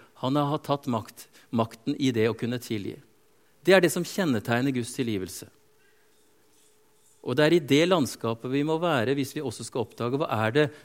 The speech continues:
det handler om når vi snakker om å tilgi hverandre. Guds tilgivelse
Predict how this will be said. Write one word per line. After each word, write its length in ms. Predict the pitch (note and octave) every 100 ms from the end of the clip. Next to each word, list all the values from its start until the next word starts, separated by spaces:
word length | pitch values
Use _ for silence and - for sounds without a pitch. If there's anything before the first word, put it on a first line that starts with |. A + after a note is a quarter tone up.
| -
det 120 | C3+
handler 340 | F3+ B2+ G#2+ C3
om 80 |
når 140 | C#3+ C3
vi 80 | B2
snakker 320 | C#3+ - G#2
om 140 | G#2+
å 60 | C3+
tilgi 280 | - G#2 G#2+
hverandre. 440 | C3 D#3+ C3 B2+ F#3 - _ _ _ _ _ _ _ _ - _ _ _ _ _ _ _ _ _ _ _ _ _ _
Guds 220 | - C#3+ -
tilgivelse 640 | E3+ C3 A2+ A2 - C3+